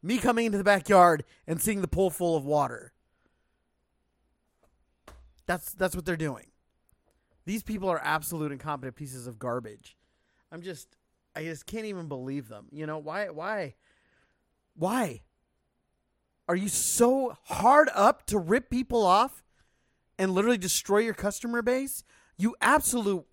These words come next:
human pieces of garbage. You bet I'm turning this into a video. I'm literally <laughs> going to have fun with this one.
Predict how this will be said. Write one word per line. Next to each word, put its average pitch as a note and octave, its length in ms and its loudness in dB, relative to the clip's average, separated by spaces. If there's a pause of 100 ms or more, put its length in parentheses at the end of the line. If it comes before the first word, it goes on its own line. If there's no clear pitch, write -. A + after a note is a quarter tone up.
(160)
human C#4+ 380 2
pieces B3 460 -6
of D3 240 -8
garbage. D#3+ 760 0 (2000)
You A#3+ 180 -2
bet F#3 360 2
I'm E3 200 0
turning E3 320 -2
this D3 180 -4
into C#3+ 240 -2
a C3+ 60 -2
video. B2+ 400 -4
I'm D#3 320 -6
literally D#3+ 480 0
<laughs> D3+ 80 -12
going E3 200 -4
to C#3+ 80 -6
have C3+ 140 -10
fun D3+ 280 -6
with C3 100 -10
this C#3+ 200 -8
one. A2+ 200 -16